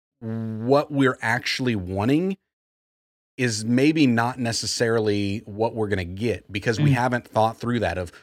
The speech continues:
Speaker 1: "Why do I want this? What look?" So if, if I'm just wanting a different camera angle, if I'm wanting people to have a different perspective, honestly, the, the static camera angle in the back,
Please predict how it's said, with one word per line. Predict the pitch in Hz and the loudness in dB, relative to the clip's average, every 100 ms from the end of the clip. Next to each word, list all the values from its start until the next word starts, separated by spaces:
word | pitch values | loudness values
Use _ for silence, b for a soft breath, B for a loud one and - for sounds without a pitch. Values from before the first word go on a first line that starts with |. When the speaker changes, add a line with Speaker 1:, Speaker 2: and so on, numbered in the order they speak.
| B - | B -10
Speaker 1:
"Why | 107 127 180 | -4 0 2
do | 175 | 2
I | 147 | 2
want | 117 110 98 | 2 -2 -2
this? | 120 107 - | -6 -6 -4
What | 117 147 | 0 0
look?" | 127 131 - - _ _ _ - | 0 -4 -4 -10 _ _ _ 0
So | 170 151 | 4 6
if, | 147 139 143 | 4 0 0
if | 135 | 2
I'm | 147 | 4
just | 147 185 | 4 2
wanting | 160 165 143 131 | 2 4 4 2
a | |
different | 113 101 - 143 123 | 0 0 2 0 -2
camera | 117 117 131 135 | -4 -2 0 2
angle, | 151 170 | 0 0
if | 127 | -2
I'm | 120 | 0
wanting | 139 175 | 0 -2
people | - 160 135 | -6 -6 -4
to | |
have | 127 113 | -4 -4
a | |
different | 95 113 147 | -4 -4 -4
perspective, | 143 123 - 107 - 160 180 _ _ _ _ _ _ _ _ _ _ | -6 -8 -6 -6 -4 -6 -6 _ _ _ _ _ _ _ _ _ _
honestly, | - 175 254 247 185 185 160 | -2 2 2 2 2 2 2
the, | 135 143 139 | 2 2 2
the | 131 | -2
static | - 147 156 214 - | 0 2 4 2 -2
camera | 139 147 165 | -2 0 0
angle | 151 151 160 160 | 2 2 2 0
in | 131 160 | 2 2
the | 139 | 2
back, | 95 110 170 | 0 -2 -6